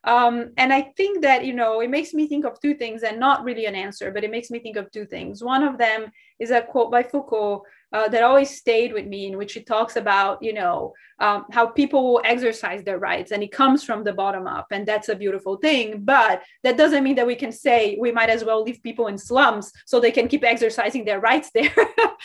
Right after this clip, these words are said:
That we have to do something, right? Our societies are too unequal, and we have an ethical duty to address that inequality. Uh, we have an ethical duty to send our surplus of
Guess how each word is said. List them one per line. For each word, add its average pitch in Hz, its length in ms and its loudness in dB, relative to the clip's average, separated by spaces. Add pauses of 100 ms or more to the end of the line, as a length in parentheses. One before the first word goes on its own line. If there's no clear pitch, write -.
(220)
That 403 160 6
we 403 120 6
have 403 200 4
to 349 80 -4
do 330 140 -4
something, 269 460 -4
right? 233 180 -4
Our 254 140 -2
societies 277 520 -4
are 233 100 -2
too 247 200 -6
unequal, 233 420 -4
and 202 120 -8
we 214 80 -6
have 214 160 0
an 214 100 -4
ethical 254 680 -2
duty 254 460 -2 (260)
to 240 80 0
address 220 360 0
that 208 180 0
inequality. 202 800 -2 (200)
Uh, 214 220 2 (160)
we 262 120 2
have 262 120 4
an 262 140 2
ethical 320 380 4
duty 311 300 0
to 254 100 -8
send 254 260 -4
our 247 180 2
surplus 269 600 -2
of 233 200 -4